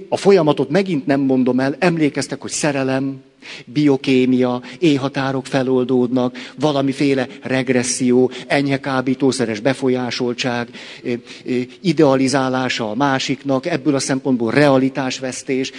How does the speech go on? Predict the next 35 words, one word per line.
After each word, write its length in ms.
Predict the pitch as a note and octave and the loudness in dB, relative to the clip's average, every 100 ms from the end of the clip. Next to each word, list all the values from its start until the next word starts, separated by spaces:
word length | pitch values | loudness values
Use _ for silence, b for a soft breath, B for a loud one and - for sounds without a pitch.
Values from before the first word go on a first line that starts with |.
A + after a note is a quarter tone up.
| F#3 | -2
és 220 | E3 C#3 | 0 0
aztán 280 | C#3 C#3+ C#3 | -2 -2 0
irreális 580 | F3+ D3 D3 C3+ C3+ B2 | 0 2 0 -2 -2 -2
elvárások 680 | D#3+ C#3+ C3+ C3+ C3 C3+ C3+ | -2 -2 -2 -2 -4 -4 -4
és 120 | B2 | -4
vágyak 460 | C#3+ C#3 B2 A#2+ C3 | -4 -4 -4 -6 -4
maradnak, 640 | D3+ C#3+ C3 C#3 C3+ - | -2 -2 0 -2 -2 -6
amelyek 460 | E3+ F3 D#3+ D3 C3 | 0 2 2 0 2
később 320 | C#3+ B2+ A#2+ | 2 2 0
elvárások 640 | E3 D#3 C#3+ C#3 C3 B2+ B2+ | 2 2 2 0 0 0 -2
formájában 840 | E3 E3 D3 C#3 C#3+ C3 B2+ C3 B2+ B B | 0 0 0 -2 -2 -2 0 -2 -2 B B
rárontanak 1120 | - D3 D3+ C3+ B2+ E3 D#3+ D3 D3+ B2+ B2 | -4 0 2 2 6 6 6 2 2 2 0
a 60 | A#2 | -4
társunkra, 800 | - C#3 C#3 - C3 B2 C3 C#3+ | -4 -2 -2 -2 -2 0 -2 -2
persze 360 | - A#2 - | -4 -4 -2
mi 240 | A2 B2+ B2+ | -2 -2 -2
rontunk 460 | A#2 A2 A2+ A2 G#2+ | -4 -6 -6 -6 -4
rájuk, 500 | G#2+ G#2 G#2 C3+ - B B | -6 -4 -6 -8 -12 B B
csak 340 | - G#2 - - C#3+ - B B B - | -10 -10 -10 -18 -20 -20 B B B -6
így 160 | A#2+ | -2
ez 100 | G#2+ | 0
sokkal 260 | - C3+ A2 | -2 -2 -2
szebben 320 | - A2+ A2 | -4 -4 -6
hangzik, 480 | G2 G#2 G#2+ G3 - B B B B | -8 -6 -4 -6 -8 B B B B
hogy 120 | - A#2+ | -4 -2
mintha 240 | A#2+ A2+ | -2 -2
az 100 | A2 | -6
elvárások 640 | B2+ A#2 G#2+ G#2+ G#2 A2 A2 | -4 -4 -4 -4 -6 -8 -2
rontanának 760 | A2 G#2+ G#2+ G#2 G2+ G2+ G2+ | -2 -2 -8 -10 -10 -10 -12
a 60 | G#2 | -10
másikra, 520 | G#2 G2+ - A2 B2 | -10 -10 -10 -8 -8
de 100 | A#2 | -6
azok 220 | G#2+ A#2 | -6 -4
mi 100 | A2+ | -4
vagyunk, 460 | G#2+ G#2 D3 G3+ | -4 -4 -4 -6